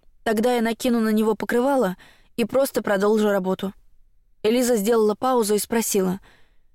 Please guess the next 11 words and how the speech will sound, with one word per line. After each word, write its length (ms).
"Послушай, 560
ты 80
правда 340
думаешь, 340
что 340
пророчество 760
было 240
не 140
о 60
принце 340
Жуане?" 460